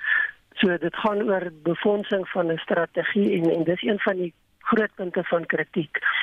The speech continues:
wat sê dat migrasie is 'n probleem en die probleem moet by die oorsprong opgelos word en die oorsprong is die swak regerings in Afrika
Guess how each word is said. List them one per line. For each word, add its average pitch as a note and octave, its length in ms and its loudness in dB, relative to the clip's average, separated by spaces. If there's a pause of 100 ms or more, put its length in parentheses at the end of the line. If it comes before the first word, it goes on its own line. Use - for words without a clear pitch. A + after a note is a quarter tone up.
(220)
wat F3+ 180 2 (140)
sê G#3+ 160 0
dat F3 240 -2
migrasie F#3+ 640 0
is E3+ 140 -4
'n F3 100 -2
probleem E3 500 0
en E3+ 80 -4
die E3 100 -4
probleem E3 440 0
moet F3 180 -2
by E3 120 0
die F3 140 0
oorsprong F3+ 420 -2
opgelos D#3 580 -2
word D3 260 -4
en D3+ 80 2
die D#3+ 100 -2
oorsprong F#3 640 0 (500)
is E3+ 240 0
die E3 320 2
swak F3+ 320 0
regerings F3+ 640 0
in F3 140 2
Afrika E3+ 720 0